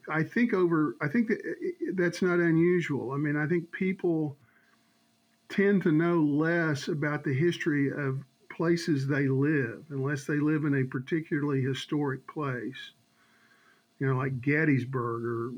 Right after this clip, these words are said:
you know, someplace like that. They don't think much, much about their own history. They think about, you know, the, the, uh,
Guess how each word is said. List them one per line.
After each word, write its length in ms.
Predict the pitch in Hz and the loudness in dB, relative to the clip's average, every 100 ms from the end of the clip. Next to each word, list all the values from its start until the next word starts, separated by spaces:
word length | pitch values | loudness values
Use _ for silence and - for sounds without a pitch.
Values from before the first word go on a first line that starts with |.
| - | -6
you 120 | 151 | -2
know, 160 | 131 127 | 0 -2
someplace 560 | - 147 - 147 139 | -4 -4 -2 -2 0
like 180 | 147 135 | -4 -6
that. 380 | 175 156 135 127 104 - _ _ _ _ _ | -4 -4 -4 -8 -12 -16 _ _ _ _ _
They 80 | 180 | 0
don't 240 | 247 - | 0 -2
think 240 | 220 247 165 | -2 0 0
much, 200 | 156 151 - - - | 0 -2 -4 -6 0
much 300 | 160 139 135 | 2 2 -2
about 320 | 131 127 127 | -2 -4 -4
their 160 | 139 123 | -2 -2
own 120 | 120 | -2
history. 460 | 135 131 - 165 | -2 -4 0 0
They 160 | 156 139 | 2 0
think 280 | 135 165 160 | 0 -2 -2
about, 460 | 143 139 135 135 - | -2 -2 -4 -6 -8
you 100 | - | -4
know, 180 | 139 131 | -2 0
the, 140 | 131 156 | -2 -4
the, 680 | 196 139 131 175 202 - 240 | -4 -2 0 -2 -4 -6 -6
uh, 220 | 165 165 | -6 -8